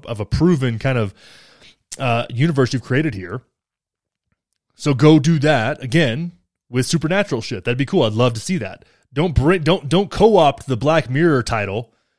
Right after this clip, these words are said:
to get views on your other shit. That makes no sense. I think this is the product of cowardice and not wanting to threaten this homogeneous kind of narrative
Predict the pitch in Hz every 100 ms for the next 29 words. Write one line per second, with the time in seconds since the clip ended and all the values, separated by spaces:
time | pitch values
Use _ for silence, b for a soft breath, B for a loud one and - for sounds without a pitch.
0 | _ - 131 165 131 117 185 160 117 127
1 | 120 131 139 127 - - 185 - _ _
2 | _ _ _ _ _ _ _ _ - 147
3 | 156 - 147 135 - 170 131 80 - b
4 | b b 131 151 220 - 117 135 - -
5 | 123 147 170 - 127 104 107 120 - _
6 | _ _ - 131 - 170 151 110 117 -
7 | 131 123 135 160 196 123 135 160 151 135
8 | 117 - 117 131 131 131 123 b b -
9 | 117 - - 175 190 175 123 160 151 131
10 | - 143 117 - b b 123 131 170 190
11 | 160 110 90 104